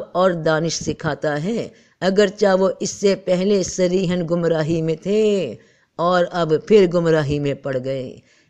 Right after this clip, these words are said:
کہ بنا نیک عمل، بنا نماز، بنا پابندی، بنا اللہ کے حکم مانے کوئی مرشد بخشوا دے گا۔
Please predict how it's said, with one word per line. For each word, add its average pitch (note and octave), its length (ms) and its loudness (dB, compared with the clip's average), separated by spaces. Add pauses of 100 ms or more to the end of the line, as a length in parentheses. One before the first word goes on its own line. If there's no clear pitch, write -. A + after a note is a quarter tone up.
(120)
کہ F#3 100 2
بنا F3 360 0
نیک E3 520 -2
عمل، C#3+ 320 -6 (240)
بنا G3 380 2
نماز، E3 720 0 (280)
بنا G#3 300 2
پابندی، F#3 880 2 (100)
بنا F#3+ 300 0
اللہ F3 360 0
کے D#3+ 140 -2
حکم D#3+ 360 0
مانے E3+ 500 0 (280)
کوئی A3+ 340 6
مرشد F#3 680 0 (120)
بخشوا D#3 600 -4
دے B2+ 240 -8
گا۔ C#3+ 200 -10